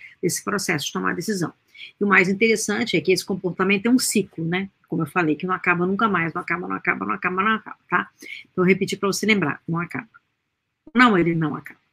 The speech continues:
<laughs> Não, ele não acaba, você fica assim mesmo. Tiradão. A questão do livre-arbítrio está justamente em conhecer as suas experiências de vida e ter clareza dos seus objetivos, tá? Pra que aquilo que o seu corpo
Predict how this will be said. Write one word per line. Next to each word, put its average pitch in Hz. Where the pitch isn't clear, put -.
<laughs> 214
Não, 285
ele 240
não 233
acaba, 254
você 165
fica 196
assim 190
mesmo. 160
Tiradão. 180
A 208
questão 233
do 285
livre-arbítrio 170
está 180
justamente 196
em 196
conhecer 208
as 202
suas 330
experiências 190
de 165
vida 151
e 196
ter 196
clareza 196
dos 185
seus 170
objetivos, -
tá? 170
Pra 208
que 208
aquilo 277
que -
o -
seu 185
corpo 151